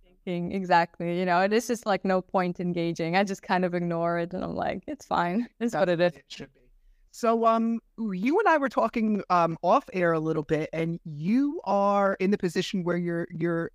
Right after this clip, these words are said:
Speaker 2: starting to make a full-length feature film. Can you tell us a little bit about that?
Speaker 1: Yeah, I'd love to.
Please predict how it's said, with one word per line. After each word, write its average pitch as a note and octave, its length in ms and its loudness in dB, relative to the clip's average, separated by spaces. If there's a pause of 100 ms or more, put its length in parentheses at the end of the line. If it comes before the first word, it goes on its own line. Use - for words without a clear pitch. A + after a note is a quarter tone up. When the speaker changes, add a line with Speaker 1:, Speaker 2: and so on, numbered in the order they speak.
(120)
Speaker 2:
starting G3+ 480 4
to G3 200 -2
make F3 340 2
a D#3+ 160 2
full-length F3+ 600 0
feature E3+ 300 -4
film. A3+ 300 2
Can D3 120 -6
you D3 80 -8
tell E3 140 0
us E3 80 -4
a F#3+ 40 -10
little E3 140 -2
bit D#3+ 80 -4
about D#3+ 220 -2
that? - 240 -2 (340)
Speaker 1:
Yeah, A#3 480 2
I'd G3 120 0
love A3+ 260 2
to. F3+ 320 -2